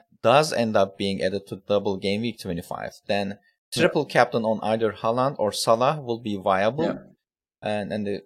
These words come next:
Speaker 1: caveats obviously around Haaland's expected minutes and also Salah's, uh, like, potential return from,
Speaker 2: Yeah.
Speaker 1: uh, afcon.
Speaker 2: Right.
Speaker 1: Bench boost could be viable if you have assets from Newcastle,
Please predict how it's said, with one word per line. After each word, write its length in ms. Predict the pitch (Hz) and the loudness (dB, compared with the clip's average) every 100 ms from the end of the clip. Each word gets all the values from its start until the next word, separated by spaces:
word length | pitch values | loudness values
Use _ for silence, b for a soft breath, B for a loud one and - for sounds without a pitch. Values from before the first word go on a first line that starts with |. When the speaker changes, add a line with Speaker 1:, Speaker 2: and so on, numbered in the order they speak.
| _ | _
Speaker 1:
caveats 640 | - 139 123 101 98 - - - | 2 4 6 4 2 -4 -10 -2
obviously 500 | 104 98 98 - 98 | -2 -2 -6 -4 -2
around 440 | 85 98 92 92 - - | 0 0 -2 -6 -10 -4
Haaland's 440 | 110 107 101 - | -2 0 -4 -6
expected 480 | - - - - 127 | -10 -4 -4 -4 -12
minutes 440 | 143 160 165 - | -10 -10 -10 -10
and 120 | - 110 | -8 -6
also 280 | 107 107 | -4 -6
Salah's, 720 | 101 - 95 92 101 - - - - | -4 -2 0 0 -4 -8 -16 -14 -8
uh, 100 | 87 | -6
like, 200 | 98 - | -4 -4
potential 420 | 117 117 - 104 | -4 -4 -4 -4
return 540 | 95 104 - 78 90 - _ _ _ _ | -6 -6 -6 -6 -10 -16 _ _ _ _
from, 240 | - 85 87 | -8 -6 -2
Speaker 2:
Yeah. 140 | 107 | -4
Speaker 1:
uh, 480 | - - 78 78 82 - _ _ _ - - | -4 -8 -10 -10 -12 -16 _ _ _ -20 -6
afcon. 480 | 104 - - 139 185 _ _ _ _ _ _ _ | -4 -4 -8 -8 -8 _ _ _ _ _ _ _
Speaker 2:
Right. 180 | - 101 | -4 0
Speaker 1:
Bench 280 | - 190 190 | 6 6 6
boost 240 | 165 165 | 2 0
could 180 | - 156 | -2 -2
be 80 | 156 | 0
viable 480 | 135 131 135 156 165 | 4 6 6 4 0
if 160 | 147 | -2
you 80 | 147 | 0
have 240 | 147 120 - | 2 2 6
assets 400 | 180 180 123 - | 6 6 2 0
from 280 | 117 98 87 | -4 -4 -2
Newcastle, 720 | 131 156 180 156 160 160 104 | -6 -2 0 0 0 -2 -6